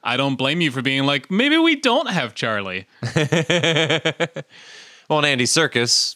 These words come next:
Speaker 2: plays another big role in, in the remake.
Speaker 1: I'm not, I'm not going for that walk with you, man.
Speaker 2: <laughs>
Speaker 1: Like,
Speaker 2: No, I, but
Speaker 1: punt
Speaker 2: I,
Speaker 1: on your own time.
Speaker 2: I,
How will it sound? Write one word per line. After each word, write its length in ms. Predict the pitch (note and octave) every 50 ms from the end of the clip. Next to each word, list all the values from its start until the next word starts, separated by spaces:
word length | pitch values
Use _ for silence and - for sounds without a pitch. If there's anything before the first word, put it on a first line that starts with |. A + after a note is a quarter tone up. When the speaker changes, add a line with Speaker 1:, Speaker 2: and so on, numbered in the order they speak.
| _ _
Speaker 2:
plays 360 | - B2 A#2 A2+ G#2+ F#2 G2
another 360 | G#2 G#2+ A#2+ C3+ B2+ A#2+ G#2
big 340 | F2 D2+ B2 A#2+ A2+ F2 E2
role 480 | E2+ E2+ D#2 D2 C#2+ D2 E2+ G#2+ A2+ - _ _ _ _ -
in, 520 | - F2 E2+ E2 D#2 D2+ D2+ D2+ D2+ E2+ G2 - - - - - _ _ _ _ - - -
in 120 | F2+ D#2+ D#2
the 80 | D#2 D2
remake. 420 | D2 D2 C#2+ C#2 C#2+ C#2+ E2 A2 -
Speaker 1:
I'm 200 | C3+ D#3 F#3+ G3
not, 380 | G3+ G#3 G#3+ G#3+ G#3 - -
I'm 140 | G3+ F3+ F3+
not 260 | G3 G3+ G3+ G3 -
going 300 | - F3+ F3 F3 E3 D#3+
for 100 | C#3 D#3
that 320 | C#3 C#3+ C#3 B2+ A2+ - C#3
walk 300 | C3 B2+ B2+ B2 - -
with 160 | B2+ G#2+ A2+
you, 180 | A2 G#2+ G#2 G2+
man. 440 | A2+ E3 F#3+ G3+ D#3+ A3+ A#3+ B3+ - G#3+ F#3+ - - F#3+ F3 -
Speaker 2:
<laughs> 20 |
Speaker 1:
Like, 360 | F3+ C3 C3 C3 C3 B2+ B2 - - - G#3 - - - F#3
Speaker 2:
No, 180 | E4+ F#4+ F#4+ D4+
I, 200 | F#3 E3 F3 G3+
but 160 | E3+ F3 F#3
Speaker 1:
punt 140 | F#3+ - F#3+ A3+
Speaker 2:
I, 20 |
Speaker 1:
on 100 | A3 G#3
your 200 | G3 F#3 F3 D#3+
own 240 | D#3 D3+ D3 C#3+ C3+
time. 260 | C#3 B2+ A#2 G#2+ G#2
Speaker 2:
I, 240 | D#3+ E3+ G3 G#3 F#3+